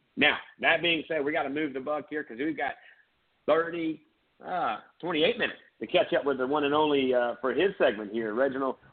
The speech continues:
Walker Junior joins us now from Charlotte for his segment here, brought to you by our friends over at the Temp Farm. Temp Farm putting all the shade, whether it be your business, your car, or your home. Reach out to the Temp Farm at eight four three, two nine seven,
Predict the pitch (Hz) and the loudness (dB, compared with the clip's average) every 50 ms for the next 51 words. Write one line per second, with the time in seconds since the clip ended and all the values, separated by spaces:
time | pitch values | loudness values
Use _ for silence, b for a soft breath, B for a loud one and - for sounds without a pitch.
0 | b - 123 135 123 127 120 110 143 143 135 127 107 131 139 139 135 127 127 113 | b 2 2 2 2 2 2 2 2 2 2 2 2 2 2 2 2 0 -2 -4
1 | 131 135 135 135 - 120 110 - - - 143 139 139 139 123 - - 123 123 120 | -2 0 0 0 -2 -6 -10 -6 0 4 6 6 6 4 2 0 0 0 2 2
2 | 143 147 - - 143 143 131 135 139 131 123 135 143 143 120 131 135 135 - - | 2 0 0 2 0 2 2 2 -2 -2 0 2 2 4 4 4 4 2 2 -2
3 | 143 127 135 131 127 - 139 135 131 131 131 127 113 113 - - 156 160 156 156 | 0 2 2 2 2 0 -4 -4 -2 -2 -2 -4 -6 -10 -8 -2 -2 -2 -2 -2
4 | - - 160 180 208 254 - _ _ _ _ _ - 127 123 117 - 131 131 127 | -2 -2 0 0 0 -4 -6 _ _ _ _ _ -4 -4 -4 -2 -2 -2 0 0
5 | 123 113 - 143 151 - 123 135 151 170 185 175 - - - 170 151 131 113 98 | -2 -2 0 0 0 2 4 4 4 4 4 4 0 2 4 4 4 4 4 0
6 | 87 101 107 110 113 104 113 120 117 104 98 - - 135 147 143 156 156 - - | -6 -8 -8 -8 -8 -6 -6 -6 -6 -6 -6 -2 0 0 0 0 -2 -8 -8 -10
7 | - - - - - 101 104 - - - 151 156 160 165 - 120 113 107 110 101 | -14 -14 -14 -10 -8 -6 -6 -6 -2 2 4 4 4 4 2 0 -2 -2 -2 -2
8 | 110 143 180 214 220 - - - - 123 139 - - - 131 139 143 139 - - | -2 0 0 0 -2 -4 -10 -12 -12 -12 -10 -4 -2 0 2 4 2 2 4 2
9 | 143 135 123 123 - 151 151 - - - 139 139 139 139 131 123 - - - - | 2 2 2 0 0 -2 -2 -2 0 0 2 4 4 2 0 -2 -6 -12 -16 -8
10 | - 107 113 113 113 135 151 175 170 - - 170 165 165 156 - 143 143 147 147 | -2 -2 -2 0 2 2 2 2 2 0 0 2 4 4 2 2 0 0 2 2
11 | 147 143 - - - _ - - 180 170 165 156 151 143 139 - - 151 151 143 | 0 -2 -4 -10 -18 _ -2 0 2 2 2 2 2 0 -2 0 2 4 4 4
12 | 143 143 | 2 0